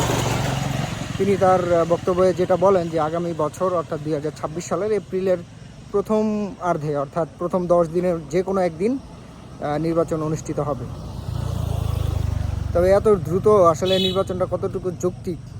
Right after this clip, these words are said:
এটা আসলে আমাদের সাধারণ জ্ঞানে আসলে বলাটা মুশকিল। তবে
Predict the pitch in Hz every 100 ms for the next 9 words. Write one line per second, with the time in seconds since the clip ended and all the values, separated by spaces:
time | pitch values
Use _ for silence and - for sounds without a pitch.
0 | - - - - - 147 151 165 156 156
1 | 151 151 135 - - - 151 151 156 151
2 | 151 151 147 147 139 135 139 156 - 139
3 | - - - - - - - - - 147
4 | 160 165